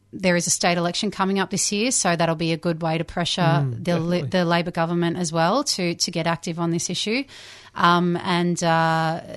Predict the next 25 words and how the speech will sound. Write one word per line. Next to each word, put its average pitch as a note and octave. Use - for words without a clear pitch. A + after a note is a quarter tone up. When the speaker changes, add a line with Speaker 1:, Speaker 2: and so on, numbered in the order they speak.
Speaker 1:
we F3+
will, E3+
um, E3
uh, E3+
the, F#3
the F3+
idea F3+
of E3+
that E3+
would F3
be E3
to E3
highlight F#3+
the F3
safety D#3+
risks, D#3+
to F#3
highlight F#3
the F3+
concerns D#3
for E3+
the D#3+
animals, D#3
and D#3+
to, E3+